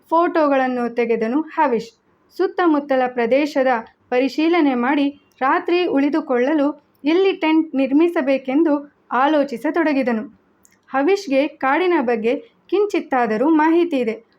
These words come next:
ಆದ್ರೆ ವಿನಿಶಾ ಕತೆ ಏನು? ಕಾಡಿನಲ್ಲಿ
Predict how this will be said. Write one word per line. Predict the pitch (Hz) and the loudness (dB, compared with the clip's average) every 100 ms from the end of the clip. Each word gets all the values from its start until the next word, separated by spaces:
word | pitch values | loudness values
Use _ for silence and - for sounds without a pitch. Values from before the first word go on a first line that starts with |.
| _ | _
ಆದ್ರೆ | 254 269 269 269 269 269 269 _ _ - 233 | -2 -2 0 0 0 -2 -6 _ _ -10 -4
ವಿನಿಶಾ | 254 294 294 392 | 0 0 2 -2
ಕತೆ | 381 359 359 339 339 | 0 -2 0 2 4
ಏನು? | 320 320 320 - _ _ _ _ | 4 4 2 -2 _ _ _ _
ಕಾಡಿನಲ್ಲಿ | - 277 370 381 311 330 302 302 | -2 0 2 2 2 2 0 -2